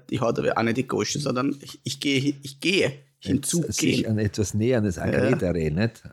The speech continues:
Speaker 1: Weißt du, was ich
Speaker 2: Nähern,
Speaker 1: meine?
Speaker 2: herangehen, etwas starten
Speaker 1: Etwas
Speaker 2: gemeint,
Speaker 1: starten,
Speaker 2: ja.
Speaker 1: aktiv sein, ja genau. Also das
Speaker 2: Aber
Speaker 1: heißt
Speaker 2: es
Speaker 1: ja
Speaker 2: ist
Speaker 1: das.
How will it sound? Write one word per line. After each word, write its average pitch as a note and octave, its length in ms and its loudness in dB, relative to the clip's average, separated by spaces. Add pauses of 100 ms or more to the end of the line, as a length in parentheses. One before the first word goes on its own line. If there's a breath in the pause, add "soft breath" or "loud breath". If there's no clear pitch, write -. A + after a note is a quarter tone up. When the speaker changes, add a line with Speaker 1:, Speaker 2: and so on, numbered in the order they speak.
Speaker 1:
Weißt - 220 -2
du, - 40 2
was A#2 60 2
ich B2+ 60 2
Speaker 2:
Nähern, B2+ 200 4
Speaker 1:
meine? G2 100 0
Speaker 2:
herangehen, A2 720 2
etwas F2 400 -4
starten A#2 720 0
Speaker 1:
Etwas A#2 80 0
Speaker 2:
gemeint, B2+ 180 2
Speaker 1:
starten, D#3 400 4
Speaker 2:
ja. - 60 2
Speaker 1:
aktiv - 300 0
sein, G#2+ 180 0
ja A2 100 2
genau. D#3 280 0
Also C3+ 260 0
das B2+ 180 -2
Speaker 2:
Aber C#3+ 60 2
Speaker 1:
heißt D3 100 -2
Speaker 2:
es E3+ 140 0
Speaker 1:
ja G#2+ 120 2
Speaker 2:
ist - 120 -2
Speaker 1:
das. - 100 -10